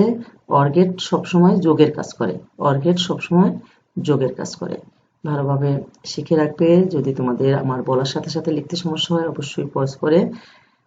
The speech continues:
খাতায় নোট আকারে লিখে রাখবে বা বইয়ের পাশে লিখে রাখতে পারো। আবার দুটি ইনপুট ক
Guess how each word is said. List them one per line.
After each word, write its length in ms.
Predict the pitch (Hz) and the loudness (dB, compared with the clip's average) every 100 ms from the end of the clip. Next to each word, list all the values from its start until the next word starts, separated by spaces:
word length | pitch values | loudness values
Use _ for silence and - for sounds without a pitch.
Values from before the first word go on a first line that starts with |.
| _ _ | _ _
খাতায় 300 | 147 139 135 | -2 0 0
নোট 200 | 135 143 | 0 -2
আকারে 240 | 127 147 143 | 0 2 2
লিখে 220 | 120 123 | 0 -2
রাখবে 260 | 101 - 113 | -4 -4 -4
বা 240 | 127 127 | 0 0
বইয়ের 340 | 123 135 135 135 | 2 4 4 2
পাশে 280 | 123 - | -2 -2
লিখে 220 | 123 117 127 | -4 -2 -4
রাখতে 260 | 123 - | -6 -6
পারো। 360 | 139 127 190 - - _ _ _ | -2 0 -2 -4 -16 _ _ _
আবার 380 | - - 147 160 175 - 175 | 2 4 4 2 0 -4 2
দুটি 300 | 190 190 208 | 4 4 4
ইনপুট 480 | 196 190 185 190 | 6 6 6 2
ক 20 | - | 2